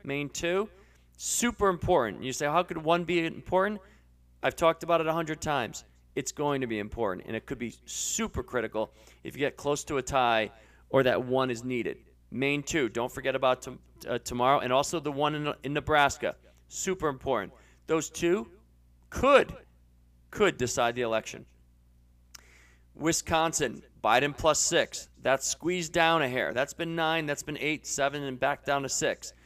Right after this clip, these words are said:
Nevada, Nevada, Biden plus four. Trump looking for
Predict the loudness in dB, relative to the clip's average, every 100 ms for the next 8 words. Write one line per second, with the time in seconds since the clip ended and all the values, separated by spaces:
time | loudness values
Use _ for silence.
0 | -20 _ -6 2 6 6 6 2 -2 2
1 | 4 4 0 -6 2 4 4 0 -4 -4
2 | -4 -4 0 0 -2 -10 -20 _ _ -6
3 | 0 0 -2 2 2 4 -2 -2 -4 0
4 | 4 6 6 4